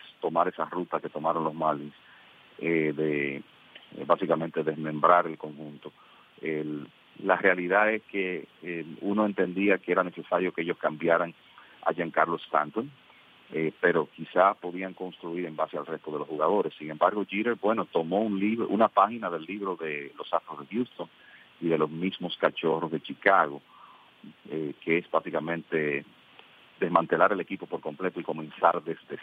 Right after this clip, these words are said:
cero. Lo que hay que esperar es que el Departamento de Operaciones de Béisbol que tienen los Marlins sea tan efectivo, tan eficiente como el de esos equipos que,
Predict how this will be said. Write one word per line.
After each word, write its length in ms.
cero. 240
Lo 100
que 100
hay 100
que 100
esperar 400
es 100
que 280
el 560
Departamento 480
de 60
Operaciones 460
de 80
Béisbol 480
que 120
tienen 200
los 120
Marlins 360
sea 380
tan 200
efectivo, 480
tan 180
eficiente 560
como 400
el 100
de 180
esos 220
equipos 440
que, 260